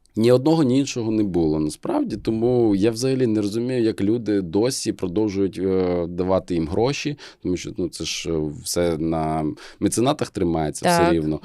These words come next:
Speaker 2: так.
Speaker 1: Їм досі продовжують давати гроші, якими вони розпоряджаються, ну, незрозуміло як. А те, що в Росії конкретно відбувається, ну, цим розпоряджаються вони, ну,
Speaker 2: Підтримка, вражає
Speaker 1: для
Speaker 2: підтримка.
Speaker 1: росіян,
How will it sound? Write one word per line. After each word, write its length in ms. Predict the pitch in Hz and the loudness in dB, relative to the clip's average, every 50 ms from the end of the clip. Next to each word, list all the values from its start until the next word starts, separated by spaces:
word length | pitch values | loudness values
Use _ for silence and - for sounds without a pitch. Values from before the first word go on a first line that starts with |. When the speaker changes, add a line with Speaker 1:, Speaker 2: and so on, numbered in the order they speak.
| - | -4
Speaker 2:
так. 180 | - 175 170 - | -4 0 2 4
Speaker 1:
Їм 180 | 117 131 131 | 4 4 4
досі 280 | 113 127 131 123 - 110 | 4 2 2 2 0 -2
продовжують 500 | 95 - 98 95 98 98 90 87 95 87 | -4 -2 -2 0 2 0 2 0 -2 0
давати 360 | 85 92 87 87 87 - 101 | 0 0 0 0 0 0 0
гроші, 260 | 104 127 165 180 165 | 0 2 2 2 0
якими 280 | 131 117 - 107 101 98 | -2 0 2 2 2 2
вони 200 | 87 90 92 90 | 2 2 2 2
розпоряджаються, 920 | 90 95 90 - - 98 95 92 80 90 92 85 82 82 - - - 85 80 | 0 -2 -4 -2 -2 0 0 0 2 2 2 2 2 0 -2 -6 -6 -4 -2
ну, 160 | 82 101 113 | 0 2 2
незрозуміло 760 | 98 92 90 80 92 90 87 82 90 90 90 90 90 87 87 87 | 2 2 2 0 0 -2 -2 0 2 2 4 4 4 4 2 4
як. 300 | 90 98 110 143 160 156 - - - - - - _ - | 4 4 4 4 2 0 -4 -16 -20 -20 -20 -20 _ 0
А 200 | - 101 104 101 | 4 4 4 4
те, 180 | - - 120 113 | 6 4 4 4
що 200 | - - 117 107 | 6 4 4 4
в 60 | 101 | 6
Росії 380 | 110 107 - - 135 160 190 | 4 2 2 4 2 2 2
конкретно 480 | 196 - 185 175 - 156 143 143 - 139 | 2 0 -2 0 2 0 0 0 0 -2
відбувається, 580 | 135 127 127 123 120 120 117 117 110 - - 104 | -2 0 0 0 2 4 4 4 2 2 0 0
ну, 300 | 98 98 95 90 87 82 | 2 2 2 2 0 -2
цим 200 | - - 98 101 | -2 -2 0 0
розпоряджаються 760 | 101 - - - 92 87 82 82 95 107 117 107 - 90 | 0 -2 -2 0 0 0 2 2 2 2 2 0 -2 -4
вони, 540 | 80 76 78 80 87 95 101 101 90 80 76 76 - - - - - | -2 0 0 0 2 2 2 2 0 -2 -4 -8 -14 -20 -20 -18 -14
ну, 120 | 147 147 - 82 - _ | -14 -14 -14 -16 -18 _
Speaker 2:
Підтримка, 880 | - 226 - - - 240 285 349 330 247 - 175 165 151 - - 156 170 | -12 -12 -6 -2 0 2 2 2 0 -2 -2 -4 -4 -4 -6 -8 -8 -8
вражає 380 | 175 180 180 170 180 202 240 277 | -6 -8 -8 -6 -4 -2 -2 -2
Speaker 1:
для 60 | 302 285 | -2 -4
Speaker 2:
підтримка. 280 | - - - 92 - | -6 -4 0 2 2
Speaker 1:
росіян, 500 | - 202 180 - - - 165 160 156 80 | 2 0 -2 -2 -4 -4 -4 -4 -4 -8